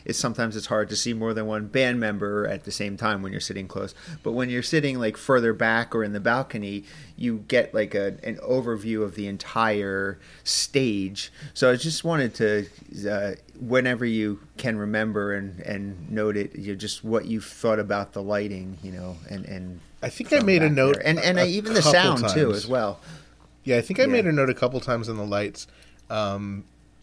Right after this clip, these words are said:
Speaker 2: it definitely, you get to see and appreciate more up in the balcony, no doubt. So,
Speaker 1: Yeah.
Speaker 2: uh, I was really enjoying, and I believe it's Peaches again this tour who's doing the lighting,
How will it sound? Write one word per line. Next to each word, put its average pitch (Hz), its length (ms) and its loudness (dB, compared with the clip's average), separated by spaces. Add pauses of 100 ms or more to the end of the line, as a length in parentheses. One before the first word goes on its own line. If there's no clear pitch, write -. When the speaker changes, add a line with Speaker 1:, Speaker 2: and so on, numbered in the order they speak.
(680)
Speaker 2:
it 151 280 -4
definitely, 131 540 2
you 107 180 -2
get 110 200 0
to 113 100 -4
see 104 320 -2
and 98 80 -2
appreciate 90 520 -8
more 87 260 -8 (100)
up - 160 -4
in 90 60 -4
the 90 40 -4
balcony, 85 400 -6
no 104 240 -2
doubt. 90 380 -6
So, 95 240 -4
Speaker 1:
Yeah. 98 140 -6 (340)
Speaker 2:
uh, 98 160 -4
I 98 40 -4
was 104 220 -4
really 104 260 2
enjoying, 95 600 0
and 98 80 -2
I 104 60 4
believe 135 280 4
it's 220 140 -4
Peaches 113 420 -2
again 95 280 -4
this 92 160 -10
tour 92 320 -2
who's 95 260 -6
doing 98 200 -2
the 95 60 -6
lighting, 95 400 -4